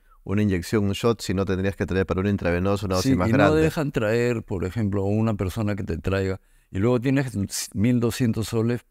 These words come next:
Speaker 2: pagar la importación.
Speaker 1: El desaduanaje y
Speaker 2: El
Speaker 1: tal, pedir un
Speaker 2: desaduanaje.
Speaker 1: permiso de registro.
Speaker 2: Claro, eso no lo hace el doctor Villegas, hay
Speaker 1: Ujú.
Speaker 2: gente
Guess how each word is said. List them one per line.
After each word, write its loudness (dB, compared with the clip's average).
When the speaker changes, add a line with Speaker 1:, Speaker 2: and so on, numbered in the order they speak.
Speaker 2:
pagar 0
la 2
importación. -2
Speaker 1:
El -2
desaduanaje 0
y 2
Speaker 2:
El 2
Speaker 1:
tal, 2
pedir 4
un 0
Speaker 2:
desaduanaje. -4
Speaker 1:
permiso 0
de 2
registro. -2
Speaker 2:
Claro, 2
eso 0
no 4
lo 4
hace 0
el -2
doctor -2
Villegas, -2
hay 0
Speaker 1:
Ujú. -2
Speaker 2:
gente -4